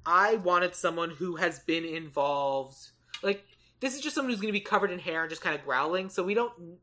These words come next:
need it to be, like, the best actor in the world, but it, it's funny if it is.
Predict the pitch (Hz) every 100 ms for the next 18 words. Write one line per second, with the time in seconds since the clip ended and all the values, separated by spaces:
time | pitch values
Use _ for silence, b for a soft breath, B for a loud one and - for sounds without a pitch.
0 | 170 170 170 165 160 160 147 143 135 151
1 | 143 156 151 185 208 - 165 - 185 -
2 | - 180 185 170 165 127 135 190 - -